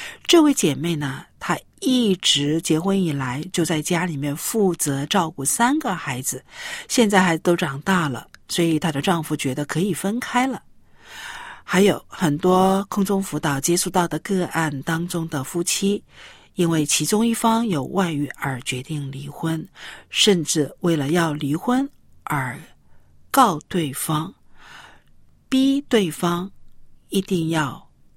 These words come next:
一定要离婚。所以我们说婚外情是导致离婚的第一个因素。那第二个导致离婚的因素呢，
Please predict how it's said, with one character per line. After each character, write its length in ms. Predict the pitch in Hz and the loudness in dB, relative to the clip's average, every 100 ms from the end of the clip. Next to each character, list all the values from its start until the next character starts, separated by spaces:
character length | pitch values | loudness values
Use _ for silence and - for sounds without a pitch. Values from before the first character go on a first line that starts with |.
| - - | -20 -10
一 100 | 160 | -6
定 160 | 165 | -2
要 200 | 156 139 156 | -2 -4 -8
离 180 | 135 104 | -12 -14
婚。 360 | 143 - 127 - - - - - _ | -14 -8 -6 -8 -18 -20 -20 -20 _
所 180 | - 226 | 2 6
以 80 | 233 | 6
我 160 | 190 151 | 6 4
们 180 | 156 | 0
说 300 | 180 208 202 | 2 4 4
婚 260 | 214 294 311 | 4 6 8
外 220 | 330 254 196 | 8 6 4
情 480 | - 156 139 165 - | 0 0 0 -2 -4
是 540 | - - - 175 160 - | 0 4 4 4 2 0
导 340 | - 151 120 - - | 0 2 0 -6 -2
致 280 | - 175 | 4 4
离 260 | 147 165 143 | 2 0 -2
婚 340 | 175 190 185 180 | 0 0 0 0
的 180 | 123 - | -6 -4
第 100 | 226 | -4
一 140 | 254 277 | -2 -2
个 260 | - 160 - - | -2 -2 -4 -4
因 280 | 170 156 | -2 -2
素。 400 | 165 - - 143 _ - - - - - - - - | 0 0 2 -2 _ -20 -20 -16 -14 -14 -16 -14 4
那 180 | 269 | 4
第 240 | - 302 359 | 6 8 10
二 200 | 359 262 | 10 6
个 140 | 190 | 4
导 220 | 190 160 | 4 0
致 400 | 151 - 175 160 143 | 0 2 2 2 0
离 180 | 147 | -2
婚 380 | 160 - 180 180 | -2 0 0 0
的 300 | 175 147 123 - | -2 -2 -4 -2
因 300 | 202 233 269 | 0 0 0
素 300 | - - 208 | 0 0 0
呢， 260 | 147 131 | 0 -4